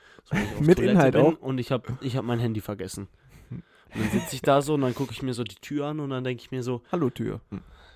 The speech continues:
Speaker 1: <laughs>
Speaker 2: "Hallo Max." Hm, nein.
Speaker 1: Nein, aber dann, ja, scheiß drauf, ja, das führt zu nichts. Ähm,
Speaker 2: <laughs> Ja.
Speaker 1: äh, neues Thema.
Speaker 2: Ja, hau raus.
Speaker 1: Ähm,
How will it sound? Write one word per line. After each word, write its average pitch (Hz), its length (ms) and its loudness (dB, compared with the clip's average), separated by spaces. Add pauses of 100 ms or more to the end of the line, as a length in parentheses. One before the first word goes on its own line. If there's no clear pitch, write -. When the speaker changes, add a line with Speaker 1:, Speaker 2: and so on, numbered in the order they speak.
Speaker 1:
<laughs> 120 220 -6 (480)
Speaker 2:
"Hallo 208 180 4
Max." 180 480 0
Hm, 123 80 -6 (240)
nein. 104 200 -6
Speaker 1:
Nein, 131 400 4
aber 120 220 0
dann, 127 220 -2 (580)
ja, 95 280 -14
scheiß - 240 -20
drauf, - 200 -20
ja, 110 200 -12
das 110 120 -4
führt - 220 -8
zu 110 100 -6
nichts. 107 280 -6 (460)
Ähm, 110 580 2
Speaker 2:
<laughs> - 40 -20 (1000)
Ja. 120 80 -4
Speaker 1:
äh, 127 220 2
neues 151 520 10
Thema. 131 440 8 (720)
Speaker 2:
Ja, 95 320 -10 (160)
hau 120 140 0
raus. 101 260 -4 (1400)
Speaker 1:
Ähm, 120 560 2